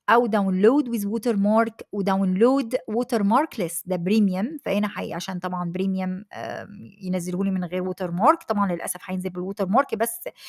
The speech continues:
هتلاقي الwatermark بتاعه موجود تحت هنا. أوكي؟ فالموضوع مش هيبقى مشكلة كبيرة قوي. ممكن تعمل animate. لو أنت ح-، عايز تحوله لفيديو، ت-، create video with this image. هنشوف كده، هننتقل إلى تحويل هذه الصورة إلى فيديو.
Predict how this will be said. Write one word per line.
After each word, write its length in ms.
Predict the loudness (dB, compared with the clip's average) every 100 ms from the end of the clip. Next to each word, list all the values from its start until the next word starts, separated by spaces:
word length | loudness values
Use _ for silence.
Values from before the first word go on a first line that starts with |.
| -18 -4
هتلاقي 240 | 0 2 2
الwatermark 500 | 2 2 2 0 -4
بتاعه 200 | -2 0
موجود 240 | 0 -2 -8
تحت 240 | -10 -10 -14
هنا. 140 | -16 -16 _ -14
أوكي؟ 280 | -12 -4 -4
فالموضوع 400 | -2 -6 -2 -2
مش 240 | -2 -6
هيبقى 120 | -10 -8
مشكلة 300 | -10 -4 -4
كبيرة 380 | -2 -4 -4 -4
قوي. 240 | -10 -10 -16 -20 -18 -2
ممكن 300 | -2 0 -4
تعمل 480 | 0 2 2 0 -2 -2
animate. 600 | 2 2 0 -4 -8 -16 _ -20 -20 -8 4
لو 180 | 4
أنت 160 | 4 2 2
ح-، 120 | 2 2
عايز 200 | 2 2
تحوله 580 | -6 0 2 2 2
لفيديو، 480 | 2 -2 -4 -6 -8 _ -6
ت-، 80 | -4
create 400 | 0 2 2 2
video 380 | -2 -2 -2
with 100 | -2 -4
this 340 | -6 -2 0
image. 440 | 0 -2 -6 -10 _ _ _ _ _ -6
هنشوف 320 | -4 -4 -6
كده، 240 | -4 -2 -2
هننتقل 540 | -2 -4 -2 -4 -2
إلى 240 | -4 -4
تحويل 340 | -4 -4 -2 0
هذه 360 | 0 -2 -2
الصورة 580 | -6 -4 -2 0 0 -2 _ _ -6
إلى 160 | 0 0
فيديو. 340 | 0 -6 -12